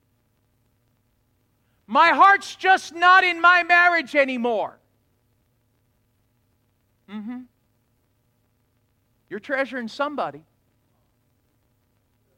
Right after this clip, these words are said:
"Every time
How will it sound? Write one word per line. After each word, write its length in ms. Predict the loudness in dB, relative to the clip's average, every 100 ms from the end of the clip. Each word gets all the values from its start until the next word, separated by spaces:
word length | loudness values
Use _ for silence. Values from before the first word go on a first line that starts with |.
| _ _ _ _ _ _ _ _ _ -2
"Every 760 | 2 2 0 -6 _ -10 -8
time 680 | -10 -8 4 6 6 2 -2